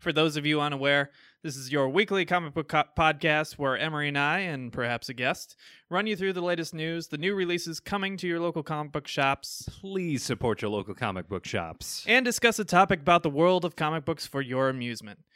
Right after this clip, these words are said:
Speaker 1: If that sounds like a good time, be sure to hit like and subscribe and stick around for more.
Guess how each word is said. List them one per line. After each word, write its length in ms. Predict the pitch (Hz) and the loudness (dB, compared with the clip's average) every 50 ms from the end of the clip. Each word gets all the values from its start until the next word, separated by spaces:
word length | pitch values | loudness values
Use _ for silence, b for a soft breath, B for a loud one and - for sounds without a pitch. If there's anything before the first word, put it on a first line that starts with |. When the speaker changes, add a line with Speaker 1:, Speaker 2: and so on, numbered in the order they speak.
| b b b - | b b b -8
Speaker 1:
If 80 | 131 | 0
that 160 | 127 147 151 147 | 2 2 4 4
sounds 240 | 170 160 151 139 | 2 0 0 0
like 140 | 160 156 147 | -2 -2 -2
a 40 | 147 | -2
good 160 | 139 160 151 - | -4 -4 -2 0
time, 240 | 175 170 180 185 | 0 0 2 0
be 60 | 175 160 | -2 -2
sure 140 | - 202 | -2 0
to 80 | 190 175 | 0 0
hit 120 | 190 156 | 0 0
like 200 | 151 170 180 170 | 0 0 0 0
and 100 | 175 165 | -2 -6
subscribe 540 | 147 - 156 - - - 170 180 190 202 202 | -6 -8 -10 -12 -6 -2 0 0 2 0 0
and 140 | 180 139 117 | -4 -6 -6
stick 200 | - 135 - - | -6 -8 -6 -4
around 280 | 127 131 131 131 127 - | -2 -2 0 -2 -2 -2
for 120 | 143 135 135 | -4 -4 -4
more. 400 | 131 120 113 113 107 104 107 | -4 -4 -4 -4 -4 -6 -6